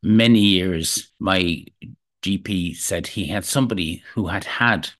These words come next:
uh, bariatric surgery, and he asked me would I be interested in meeting him. I said, "Fine." Met him for lunch within a couple of days, and then got in touch with the surgeon where he had his done in Cork, uh, and started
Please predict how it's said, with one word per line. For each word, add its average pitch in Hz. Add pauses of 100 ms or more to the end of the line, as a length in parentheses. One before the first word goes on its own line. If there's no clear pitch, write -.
uh, 80
bariatric 90
surgery, 85
and 101
he 101
asked 104
me 104
would 90
I 90
be 85
interested 90
in 87
meeting 85
him. 78 (260)
I 127
said, 90
"Fine." 82 (760)
Met 113
him 95
for 87
lunch 95
within 90 (100)
a -
couple 92
of 78
days, 80 (120)
and 98 (100)
then 110
got 98
in 104
touch 107
with 113
the 82
surgeon 87
where 80
he 98
had 82
his 90
done 73
in 73
Cork, - (180)
uh, 82 (200)
and 90 (460)
started 92